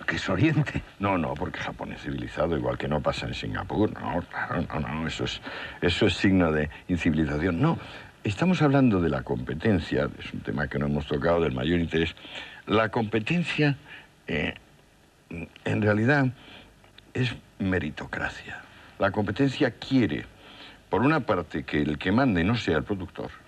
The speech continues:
Speaker 2: sino que el que mande sea el consumidor. Y entonces somete a los productores a una meritocracia. Es decir, el que produzca el servicio más útil, eh, más rápido, más seguro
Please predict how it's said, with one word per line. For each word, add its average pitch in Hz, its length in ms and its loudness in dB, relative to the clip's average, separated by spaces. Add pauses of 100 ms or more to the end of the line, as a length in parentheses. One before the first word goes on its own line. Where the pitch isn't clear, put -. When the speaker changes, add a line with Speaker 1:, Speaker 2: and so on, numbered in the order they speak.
(160)
Speaker 2:
sino 69 320 -4
que 69 100 -6
el 67 60 -4
que - 80 -8
mande 80 260 0
sea 73 200 0
el 69 80 -4
consumidor. - 500 -10 (1120)
Y 113 120 4
entonces 151 600 2 (640)
somete 117 360 2
a 76 60 0
los 85 160 -4
productores 92 580 -4 (800)
a - 100 2
una 95 240 2
meritocracia. - 800 -12 (360)
Es 120 140 0
decir, 123 480 2
el 95 220 2
que 98 120 0
produzca 135 520 2
el 131 100 2
servicio 127 720 -2 (280)
más 123 460 2
útil, 139 420 -4 (580)
eh, 80 180 -4
más 101 260 -2
rápido, 101 480 -2 (220)
más 95 240 0
seguro 127 400 2